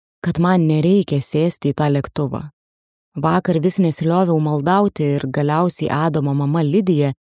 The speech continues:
išrėžė viską, ką apie tai mano. Tačiau Adamui aš to nesakiau ir tikrai nesakysiu. Obern,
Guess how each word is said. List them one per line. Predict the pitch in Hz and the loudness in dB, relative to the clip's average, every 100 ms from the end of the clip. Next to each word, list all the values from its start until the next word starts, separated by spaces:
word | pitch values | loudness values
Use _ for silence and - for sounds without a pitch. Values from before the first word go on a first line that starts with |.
| _ | _
išrėžė | - - 156 175 139 143 | -8 -2 2 2 2 -2
viską, | 127 156 - - 135 | 0 -2 -2 -2 -4
ką | - 156 151 | -2 -4 -2
apie | 151 | -2
tai | 143 165 165 | -2 0 0
mano. | 175 143 127 135 _ _ _ _ _ | 0 0 -2 -4 _ _ _ _ _
Tačiau | - 156 - 156 - | -8 -6 0 0 0
Adamui | 147 147 151 147 143 | -2 0 0 0 -2
aš | - | -2
to | 160 | -2
nesakiau | 147 139 139 - 190 185 147 226 | -2 -2 -6 -4 0 0 -2 -10
ir | - 143 - | -8 -8 -8
tikrai | - 170 147 | -6 -2 0
nesakysiu. | 123 - 127 - 147 - 120 151 _ _ _ _ _ _ _ _ 180 | 0 -4 -10 -8 -8 -8 -12 -12 _ _ _ _ _ _ _ _ 0
Obern, | 196 143 135 139 | 2 2 0 -4